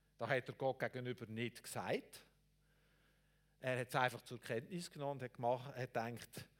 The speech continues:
"Weit vom Geschütz gibt alte Krieger. Ich hau es jetzt ab." Und er ist nach Jaffo gegangen,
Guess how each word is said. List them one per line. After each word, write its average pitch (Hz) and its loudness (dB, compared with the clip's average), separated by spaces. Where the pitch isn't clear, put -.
"Weit 139 0
vom 143 -4
Geschütz 143 -2
gibt 107 -8
alte 113 -2
Krieger. 110 -4
Ich 135 -4
hau 110 4
es 101 -6
jetzt 87 -8
ab." - -12
Und 156 0
er 208 8
ist 233 8
nach 180 8
Jaffo 226 10
gegangen, 247 8